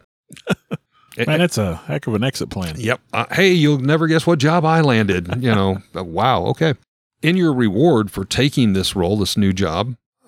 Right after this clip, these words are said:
Speaker 1: you would be there clutching your sword, drawn constantly, your eyes peering into the shadows for the inevitable,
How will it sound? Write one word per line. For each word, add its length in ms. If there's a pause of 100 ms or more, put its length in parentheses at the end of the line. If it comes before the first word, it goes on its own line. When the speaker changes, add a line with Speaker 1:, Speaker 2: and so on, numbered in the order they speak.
Speaker 1:
you 380
would 280 (460)
be 180
there 300
clutching 580
your 180
sword, 540
drawn 360
constantly, 760
your 220
eyes 320
peering 520
into 200
the 100
shadows 720
for 220
the 120
inevitable, 720